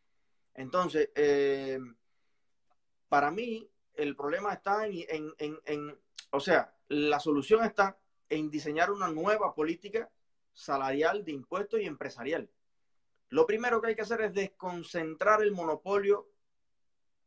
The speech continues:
empresarial del Estado. El Estado no puede ser el monopolio de la fuerza de empleo en Cuba. Hay varias formas de resolver un problema. Por ponerte un ejemplo, es lo que yo no coincido con los comunistas. Si tú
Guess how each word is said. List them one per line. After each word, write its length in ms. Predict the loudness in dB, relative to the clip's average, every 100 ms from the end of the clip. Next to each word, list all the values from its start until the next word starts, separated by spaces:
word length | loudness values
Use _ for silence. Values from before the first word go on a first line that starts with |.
| _ -10
empresarial 580 | -6 -4 -4 -2 -2 0
del 120 | -2
Estado. 300 | -4 -8 -12 _ _ _ _ _ _ _ _ -20 -2
El 140 | 4
Estado 340 | 8 10 10 10
no 120 | 10
puede 200 | 10 8
ser 160 | 8 8
el 100 | 8
monopolio 600 | 2 -2 2 4 4 4
de 160 | 2
la 240 | 0 0 -2
fuerza 340 | -4 -8 -4
de 60 | -4
empleo 360 | -4 -2 -2 -2
en 60 |
Cuba. 220 | -10 -16 -16 _ _ _ _ _ _ _ _ _ _ _ _ _ _ _
Hay 140 | 2
varias 240 | 4 2 -2
formas 280 | -4 -4 -4
de 100 | -6
resolver 340 | -8 -8 -8
un 80 | -6
problema. 340 | -4 -4 -4 -14 _ _ _ _
Por 160 | -10 -8
ponerte 260 | -6 -6 -6
un 80 |
ejemplo, 320 | -8 -10 -12 _ _ _ _ _ _ _ _
es 160 | -10 -6
lo 100 | -6
que 100 | -4
yo 80 | -4
no 120 | -4
coincido 360 | -6 -6 -4 -2
con 120 | -4
los 80 | -8
comunistas. 440 | -6 -8 -8 _ _ _ _ _ _ _ _ _ _ _ _ -20
Si 220 | -10 -8
tú 340 | -4 -2 -2